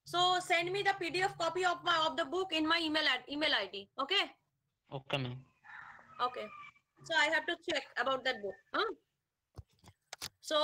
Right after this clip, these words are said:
Speaker 1: all of you, that is, uh, from library, you will get, uh, ebooks. So you know it and you have downloaded the books. Okay, for that.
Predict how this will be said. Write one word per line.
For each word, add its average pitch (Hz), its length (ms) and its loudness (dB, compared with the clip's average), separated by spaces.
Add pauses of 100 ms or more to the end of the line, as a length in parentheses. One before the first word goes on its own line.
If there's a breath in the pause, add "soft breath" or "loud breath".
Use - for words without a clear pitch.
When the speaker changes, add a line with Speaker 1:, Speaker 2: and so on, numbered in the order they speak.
(540)
Speaker 1:
all 294 260 6
of 349 100 2
you, 381 220 2 (960)
that 262 180 0
is, 320 200 -4
uh, 285 180 4
from 311 260 0
library, 294 460 2
you 330 80 -2
will 330 160 -4
get, 311 220 2 (120)
uh, 262 240 6
ebooks. 339 460 0
So 294 160 4
you 294 160 0
know 302 260 4
it 415 180 6 (240)
and 262 80 0
you 294 180 -2
have 294 260 4
downloaded 277 520 0
the 330 140 4
books. 392 240 0
Okay, - 300 -4 (400)
for 214 200 4
that. - 140 -4